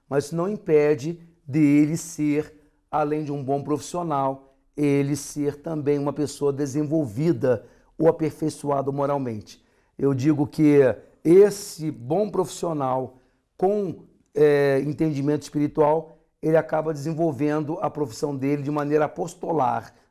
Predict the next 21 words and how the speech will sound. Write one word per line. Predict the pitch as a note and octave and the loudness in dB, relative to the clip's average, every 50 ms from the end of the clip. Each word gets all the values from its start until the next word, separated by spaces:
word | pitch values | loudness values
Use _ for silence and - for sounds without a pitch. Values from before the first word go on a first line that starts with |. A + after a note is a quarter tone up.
| _ | _
né? | - B2+ C3+ D#3+ D#3+ D#3+ - - _ _ - | -6 -2 -2 -2 -2 -4 -8 -20 _ _ -4
Ele | C3+ C3+ D3+ | 2 2 2
acaba | E3+ - D#3 D3+ D#3 D3+ | 2 2 0 -2 -2 -4
sendo | - - D#3+ D#3+ D#3+ | -6 -6 -8 -6 -4
um | E3+ F3 | -4 -4
exemplo | F3+ E3+ D3+ A#2+ G#2+ A2+ D3+ F#3+ G3+ G3 F3+ D#3 - - B2 A#2+ G#2+ - - _ _ _ _ _ _ - | -4 -4 -4 -6 -8 -6 -4 -2 -2 -2 -4 -6 -8 -8 -8 -8 -8 -10 -14 _ _ _ _ _ _ -10
do, | C#3 C3 C3+ E3+ | -4 0 0 0
do | E3+ E3+ E3+ E3+ E3+ D#3+ C#3 D3+ | 0 0 -4 -6 -4 0 0 0
que | B2+ A2 D3+ D3 C3 - - - - | 0 2 0 0 0 -2 -12 -18 -18
se | - - - D3+ | -12 -6 -4 -4
refere | C#3+ D3 C#3+ - - C#3+ C#3 C3 B2 B2 C#3+ - - _ - | -2 -4 -4 -4 -2 -2 -2 -2 -4 -6 -8 -10 -12 _ -6
à, | B2+ C3+ C#3 C3 B2+ B2+ B2 B2 B2 - - | -2 0 0 0 0 0 -2 -4 -8 -14 -12
à | A#2+ A#2+ A#2+ A#2 A2+ A2 A2 G#2+ A2 A#2 B2 _ - | -8 -6 -4 -4 -4 -4 -6 -6 -8 -12 -14 _ -2
técnica | D#3 D#3 F3 G3 F#3+ - A3 A3 F#3 - A3 A3 A#3+ A#3 - - _ _ _ _ _ _ - | 0 2 2 2 0 -4 -6 -6 -4 0 0 0 0 0 -4 -10 _ _ _ _ _ _ -4
e | E3 F3 F3 | -2 -2 0
também | F3 G3 G3+ G3+ E3+ C#3+ D#3 D3+ D3+ D#3 D#3+ D#3 - - _ _ _ _ | 0 0 0 0 0 -2 -2 0 0 0 -4 -6 -10 -18 _ _ _ _
ao | - D3+ D#3+ D3+ | -6 -4 -4 -6
seu, | - - - - - - D3+ D3 C#3 C#3 D3 - | -8 -12 -18 -18 -14 -10 -8 -6 -4 -4 -2 -4
ao | D3 C3+ | -4 -6
seu | - D#3+ D3+ | -6 -6 -6
caráter, | - E3 D#3 C#3+ C3+ C3 C3 C3+ - - D3 C#3+ - | -4 -4 -4 -2 -2 -2 -4 -4 -6 -8 -12 -12 -12